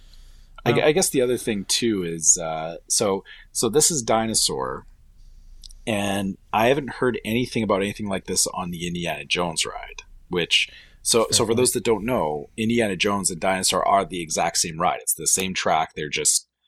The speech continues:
Speaker 1: themed differently, and, like, they've got a different story to them. But, yeah, like, I don't know. It may-, maybe you're right. Maybe it is just something they did for a commercial, or,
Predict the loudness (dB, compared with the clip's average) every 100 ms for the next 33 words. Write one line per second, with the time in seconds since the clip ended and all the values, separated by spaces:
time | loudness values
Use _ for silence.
0 | _ _ -2 2 4 4 0 -2 -2 -2
1 | -6 -4 -4 -6 -6 -4 -4 -4 -2 0
2 | 0 -2 -4 -2 2 2 2 -2 -8 -10
3 | -10 -16 -20 -20 _ _ -6 0 2 2
4 | -4 _ _ _ _ _ _ _ _ _
5 | _ -4 2 2 2 -2 -4 -4 -8 -10
6 | _ _ _ _ _ _ -20 -8 -2 2
7 | 4 2 0 -4 -6 -2 0 0 0 2
8 | 4 4 2 0 -2 0 0 -2 -2 0
9 | 0 0 -6 -6 -6 -6 -4 -4 -4 -8
10 | -4 -2 0 -2 -2 -4 -4 -4 -2 -2
11 | 0 -2 -4